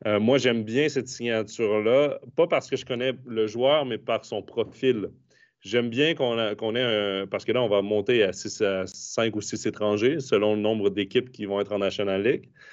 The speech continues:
J'aime bien le fait d'avoir deux défenseurs, et surtout d'avoir deux défenseurs qui peuvent amener des rôles, des, des, des tâches différentes. Un qui est plus axé sur la défensive, euh, qui va être un peu utilisé en piqué,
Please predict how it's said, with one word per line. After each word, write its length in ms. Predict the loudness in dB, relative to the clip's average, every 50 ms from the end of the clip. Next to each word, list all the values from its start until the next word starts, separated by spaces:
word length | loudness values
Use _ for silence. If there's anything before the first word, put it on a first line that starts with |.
| -20 -20 -20 -20 _ _ -8 -6
J'aime 300 | -2 0 2 2 2 2
bien 240 | 2 2 2 2 2
le 60 | 0
fait 180 | 0 0 2
d'avoir 320 | 4 4 4 4 2 2 2
deux 180 | 0 0 2
défenseurs, 540 | 2 2 0 -2 -6 -8 -8 -6 -6 -4 -4
et 60 | -4
surtout 200 | -6 -8 -10 -4
d'avoir 280 | 0 0 2 2 2 0
deux 120 | 0 0
défenseurs 500 | -2 -2 -2 -4 -6 -6 -6 -6 -8 -8
qui 60 | -6 -4
peuvent 200 | -2 0 2 2
amener 220 | 0 0 0 2
des 120 | 2 2
rôles, 260 | 4 4 2 2 0 -2
des, 240 | -8 -12 -10 -10 -10
des, 420 | -10 -10 -8 -4 -2 -2 -2 0
des 160 | 0 0 0
tâches 260 | 2 4 2 2 2 0
différentes. 480 | -2 -2 0 2 2 2 0 -4 -8 -14 -20 -20 _ _ _ _ -4 0
Un 140 | 0 0
qui 100 | 0 -2 -6
est 20 |
plus 180 | -8 -6 -2 -2
axé 200 | -2 -2 -2 -4
sur 140 | -2 0 0
la 100 | 0 2
défensive, 840 | 0 0 -2 -2 -4 -4 -4 -6 -8 -8 -6 -6 -6 -6 -6 -6
euh, 320 | -4 0 2 4 4 2
qui 120 | 2 0 0
va 140 | 2 2 2
être 140 | 2 2
un 120 | 0 0 0
peu 200 | -2 -6 -8 -8 _ _ _ -10
utilisé 640 | -6 -6 -6 -6 -4 -4 -2 0 2 4 4 6 6
en 220 | 4 4 2 0
piqué, 540 | -2 -2 -4 -4 -2 2 2 4 4 2 0